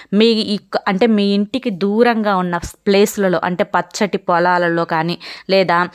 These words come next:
మీకు పచ్చటి మొక్కల్లో కానీ లేదా ఎవరు తొక్కని ప్లేసుల్లో కానీ దాన్ని విసిరేయండి. ఇక విసిరేసిన తర్వాత అది ఏమైనా అయిపోని, ఇక దాని గురించి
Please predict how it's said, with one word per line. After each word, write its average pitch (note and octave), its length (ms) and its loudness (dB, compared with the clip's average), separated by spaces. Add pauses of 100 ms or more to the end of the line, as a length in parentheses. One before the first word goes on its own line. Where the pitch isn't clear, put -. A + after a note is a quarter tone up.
(200)
మీకు G3 300 2
పచ్చటి F#3+ 520 0
మొక్కల్లో F#3+ 680 2
కానీ F3 300 -2
లేదా F3 200 2
ఎవరు F#3+ 240 0
తొక్కని A3 480 0
ప్లేసుల్లో F3 500 0
కానీ F3 260 -2
దాన్ని F3+ 260 0
విసిరేయండి. F3 560 0 (280)
ఇక G#3+ 100 2
విసిరేసిన B3+ 580 2
తర్వాత F#3+ 380 2
అది F#3 180 2
ఏమైనా A3+ 540 2
అయిపోని, G#3+ 360 0
ఇక A#3 80 -2
దాని F#3 200 0
గురించి G#3 300 -2